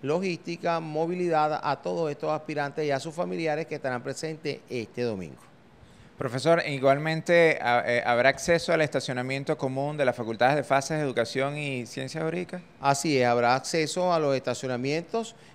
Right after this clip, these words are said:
Speaker 1: Eh, generalmente en la facultad, el estacionamiento que es común con Educación, donde se paran los profesores. Sin embargo, en Fases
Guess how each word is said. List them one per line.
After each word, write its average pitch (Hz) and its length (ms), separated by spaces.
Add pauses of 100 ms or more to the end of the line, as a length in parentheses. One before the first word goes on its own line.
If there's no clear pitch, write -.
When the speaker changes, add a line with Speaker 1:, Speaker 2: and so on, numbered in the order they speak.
(100)
Speaker 1:
Eh, 139 320
generalmente 160 840
en 156 80
la 147 80
facultad, 139 580
el 196 160
estacionamiento 139 1120
que 127 120
es - 40
común 151 320
con 160 220
Educación, 147 500
donde 156 200
se 127 80
paran 123 260
los 156 100
profesores. 170 560 (320)
Sin 160 220
embargo, 156 640
en 143 240
Fases 175 480